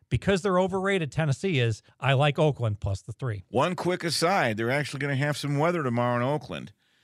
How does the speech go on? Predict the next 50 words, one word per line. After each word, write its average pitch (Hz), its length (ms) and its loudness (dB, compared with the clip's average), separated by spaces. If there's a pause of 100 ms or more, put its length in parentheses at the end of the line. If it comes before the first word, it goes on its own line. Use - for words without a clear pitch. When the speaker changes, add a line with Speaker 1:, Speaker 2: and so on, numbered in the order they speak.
(120)
Speaker 2:
Could 113 160 -6
be 107 120 -2
rain, 151 380 0
could 110 180 -4
be 104 120 -2
windy. 139 540 -2 (440)
Thoughts? 139 440 -2 (140)
Speaker 1:
Uh, 143 200 6
my 147 260 4
weather 180 480 4
guy, 120 320 0
and 127 120 0
yes, 160 220 0
I 185 120 4
have 185 280 4
one, 123 220 0
tells 156 340 0
me 151 140 0
the 117 160 -4 (220)
bad 170 260 4
weather 156 260 0
is 123 140 0
really 135 240 0
gonna 127 140 -2
hit 135 180 -2 (100)
after 143 400 0
the 135 80 -2
game, 127 240 2
should 110 240 -2
not 139 480 2
impact 127 500 4
the 156 60 -2
Speaker 2:
Okay. 135 120 0
Speaker 1:
game 120 180 4
much. 107 400 -2 (200)
Speaker 2:
Okay, 107 200 -2
that's, 117 260 -2
that's 110 240 -4
very 131 240 -2
good 123 200 -4
to 117 60 -4
know 113 200 -4
because 98 320 -6
that 101 160 -6
can 104 100 -6
affect 98 280 -6
the 95 60 -12
total. 101 480 -6 (440)
And 117 100 -6
that 156 160 -2